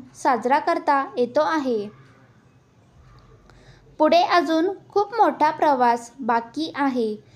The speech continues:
मॉनिटायझेशनसाठी हजार सबस्क्रायबर्स आणि चार हजार वॉचिंग अवर्स लागतात आणि हा टप्पा आपण एकत्र मिळवू शकतो याची मला खात्री आहे. म्हणून माझ्या या जर्नीमध्ये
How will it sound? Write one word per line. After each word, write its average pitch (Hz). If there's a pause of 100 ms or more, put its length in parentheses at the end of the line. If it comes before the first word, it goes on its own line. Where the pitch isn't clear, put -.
(260)
मॉनिटायझेशनसाठी 285 (360)
हजार 302
सबस्क्रायबर्स 277
आणि 269 (380)
चार 233
हजार 269
वॉचिंग 240
अवर्स 294 (180)
लागतात 214 (920)
आणि 247
हा 302
टप्पा 302 (120)
आपण 285
एकत्र 226
मिळवू 269 (340)
शकतो 302
याची 220
मला 294 (100)
खात्री 254
आहे. 254 (500)
म्हणून 277
माझ्या 320
या 320
जर्नीमध्ये 262